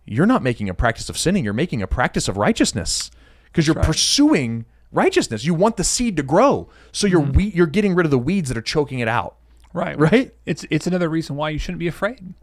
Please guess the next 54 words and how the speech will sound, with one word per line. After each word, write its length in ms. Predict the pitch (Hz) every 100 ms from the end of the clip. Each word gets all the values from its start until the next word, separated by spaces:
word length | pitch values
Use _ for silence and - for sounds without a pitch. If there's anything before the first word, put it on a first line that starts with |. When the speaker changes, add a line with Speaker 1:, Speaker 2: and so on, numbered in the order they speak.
| -
Speaker 1:
Yeah, 140 | 214
you 100 | 190
should 220 | - 233
not 140 | 214 190
be 80 |
afraid 200 | 170 170
to 60 | 127
run 140 | 120
into 80 | 117 107
Speaker 2:
To 40 |
Speaker 1:
the 60 | 101
light. 40 |
Speaker 2:
confess 520 | 151 - 156 127 - -
Speaker 1:
Yeah. 140 | 110
Speaker 2:
and 300 | 143 - 123 - _
name 280 | 151 147 147
your 80 | 139
sin, 300 | - 143 139
because 440 | 147 151 151 - -
it's 140 | 165 -
another 280 | 156 156 160
way 220 | 156 165
in 120 | 156
which 200 | 143 -
we're 80 | 139
showing 880 | - - 160 185 170 127 127 156 160 _ _ _
Speaker 1:
that 100 | 110
we're 200 | 107 104
God's 340 | 98 - 95 -
children. 440 | 127 123 - - -
Speaker 2:
I, 240 | 160 160 -
I 60 | 147
think 260 | 190 170 160
it, 120 | 156
Speaker 1:
Oh. 320 | 151 139 117 -
Speaker 2:
somebody, 440 | - 175 170 160
I, 200 | 156 147 - -
I 300 | - - -
think 60 | 170
it's 240 | 175 - - -
Tim 200 | - 175
Keller 340 | - 190 185
who 120 | 139
said 200 | - 131 127
it. 20 |
It's 120 | -
like, 100 | 143
we 80 | 151
like 220 | 165 190
to 100 | 180
think 220 | 165 151 143
as 100 | 156 -
we 140 | 175 143
become 640 | 147 - - 139 135 -